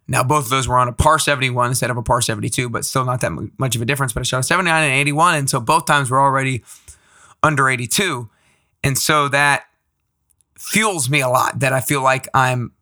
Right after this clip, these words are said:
maybe a little bit ahead of where I thought I was gonna be. But let's say I set the goal really big. Let's say at the beginning, I was like, "You know what? I'm really gonna go gung-ho on this thing. I'm really gonna practice golf. I'm gonna see if I can shoot below a seventy-five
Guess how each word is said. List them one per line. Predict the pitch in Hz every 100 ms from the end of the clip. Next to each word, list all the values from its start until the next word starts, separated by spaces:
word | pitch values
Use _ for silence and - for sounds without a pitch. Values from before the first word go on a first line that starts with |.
| -
maybe | 156 185
a | 156
little | 151 147
bit | 139
ahead | 127 139 151
of | 131 117
where | 127
I | 127
thought | 117 135 135
I | 131
was | 127
gonna | 117 117
be. | 110 107 - _ _ _ -
But | 151
let's | 196 233
say | 262 233
I |
set | 160 - 160
the |
goal | 143 151
really | 127 156 180 156
big. | 127 113
Let's | 147 160
say | 214
at | 208
the | 143
beginning, | 139 151 139
I |
was | 135
like, | 120
"You |
know | 127
what? | 123 135
I'm | 131 117
really | 120 127
gonna | 127 127
go | 120 131
gung-ho | 120 123 127
on | 120 120
this | 117
thing. | 127
I'm | 120
really | 123 127
gonna | 123
practice | 113 123 123 120
golf. | - 131
I'm | 131
gonna | 165 170
see | 156
if |
I | 127
can | 127
shoot | 117 - 147 -
below | 147 165 160
a |
seventy-five | - - 175 147 147 135 - 131 - - -